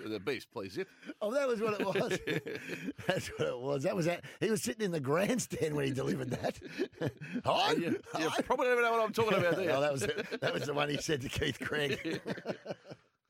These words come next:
Speaker 1: And the,
Speaker 2: Oh, dear.
Speaker 1: and the Will Minson audio still going
Speaker 2: Oh,
Speaker 1: around
Speaker 2: it's still going around.
Speaker 1: Yeah.
Speaker 2: There's a couple of great, uh,
Speaker 1: Rocket.
Speaker 2: TikToks
Speaker 1: <laughs> He's
Speaker 2: <laughs> on, on
Speaker 1: he's
Speaker 2: Rocket.
Speaker 1: finally walked on that rocket. <laughs>
Speaker 2: <laughs>
Speaker 1: Yeah, it was me,
Speaker 2: He's
Speaker 1: but it was
Speaker 2: own-, he's owned it. Finally,
Speaker 1: <laughs>
Speaker 2: finally, he's owned it.
Speaker 1: One three hundred
Speaker 2: Oh, dear.
Speaker 1: twenty-three fifty-five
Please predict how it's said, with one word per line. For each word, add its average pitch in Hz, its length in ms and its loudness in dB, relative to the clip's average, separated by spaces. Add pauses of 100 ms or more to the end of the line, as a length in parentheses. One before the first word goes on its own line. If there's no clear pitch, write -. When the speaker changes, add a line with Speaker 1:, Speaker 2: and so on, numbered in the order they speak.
(360)
Speaker 1:
And 123 120 -4
the, 139 200 -2
Speaker 2:
Oh, 104 360 -4
dear. 101 160 -12
Speaker 1:
and 131 80 -2
the 131 60 0
Will 139 180 -2
Minson 110 360 -6
audio 98 220 -6
still 101 220 -14
going 95 220 -10
Speaker 2:
Oh, - 40 -6
Speaker 1:
around 107 80 -6
Speaker 2:
it's 90 100 -10
still 127 180 0
going 101 240 0
around. 90 100 -6
Speaker 1:
Yeah. 92 60 -4
Speaker 2:
There's 92 180 -8
a 95 60 -10
couple 92 260 -4
of 76 100 -10
great, 101 300 -4
uh, 120 40 -6
Speaker 1:
Rocket. 95 300 -6
Speaker 2:
TikToks - 580 -4
Speaker 1:
<laughs> - 20 -8
He's - 120 -12 (120)
Speaker 2:
<laughs> - 100 -16
on, - 120 -4
on 123 560 -4
Speaker 1:
he's 123 100 0
Speaker 2:
Rocket. - 60 0
Speaker 1:
finally 170 280 4
walked 139 280 0
on 123 100 -4
that 110 140 -6
rocket. - 280 -10 (180)
<laughs> 349 180 -2
Speaker 2:
<laughs> - 140 -20
Speaker 1:
Yeah, 180 120 2 (140)
it 226 80 2
was 160 160 -2
me, 143 180 2
Speaker 2:
He's - 20 6
Speaker 1:
but - 80 6
it - 20 6
was - 0 -
Speaker 2:
own-, 165 180 6 (120)
he's 151 180 0
owned 170 280 4
it. 143 160 2
Finally, 165 400 4
Speaker 1:
<laughs> 165 200 -4
Speaker 2:
finally, 143 380 4
he's 123 100 -4
owned 127 300 -4
it. - 180 -12 (460)
Speaker 1:
One 190 200 0
three 185 280 2
hundred 160 220 2
Speaker 2:
Oh, - 20 -
dear. 127 60 -6
Speaker 1:
twenty-three 147 520 -2
fifty-five 117 800 -2